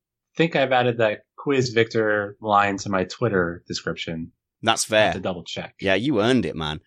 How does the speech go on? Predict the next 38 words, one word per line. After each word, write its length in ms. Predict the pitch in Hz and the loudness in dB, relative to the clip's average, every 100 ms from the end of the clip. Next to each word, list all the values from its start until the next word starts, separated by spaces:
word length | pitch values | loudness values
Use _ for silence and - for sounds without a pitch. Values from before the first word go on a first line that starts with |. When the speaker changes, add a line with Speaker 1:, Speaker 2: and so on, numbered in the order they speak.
| _ - | _ -2
Speaker 2:
And, 380 | 113 113 113 110 | 0 2 -2 0
uh, 240 | 113 113 113 | 2 4 4
you 200 | 139 139 | 2 2
are 80 | |
gonna 180 | 127 123 | 2 0
be 160 | 120 120 | 0 -2
looking 240 | 131 127 | -2 0
after 240 | 120 117 117 | 0 -2 -6
the 80 | |
chat 260 | 107 151 151 | -2 0 0
room 160 | 123 113 | 0 -4
for 240 | - 107 | -2 -2
us 100 | 101 | -2
today 280 | - 101 113 | 0 2 4
and 120 | 113 | 2
picking 220 | 113 107 113 | -4 -4 -2
out 160 | 107 | -2
comment 300 | - 127 117 120 | 0 0 0 0
of 180 | 117 | -2
the 80 | 113 | -2
week 280 | 113 123 120 | -2 -2 -2
for 300 | - 107 92 | -2 2 4
us. 140 | 104 - - - | 2 0 -4 -8
But 100 | 160 | -4
you 280 | 190 254 233 | 0 4 6
are 220 | 190 131 | 8 6
a 60 | - | 2
Ferrari 500 | 127 131 185 196 110 | 0 2 4 4 0
fan, 360 | - 80 87 - _ | -2 -2 -2 -6 _
but 100 | 147 | 0
even 380 | 247 220 196 180 | 2 2 2 2
this 240 | 135 175 | 2 2
week, 160 | - 107 | 2 -2
you 440 | 101 120 147 123 110 | -4 0 4 4 4
must 280 | 110 113 - | 0 0 -2
have 120 | 98 | -2
been 160 | 107 | -2
considering 800 | 101 107 - - 139 101 87 82 | -2 0 2 4 2 2 0 -4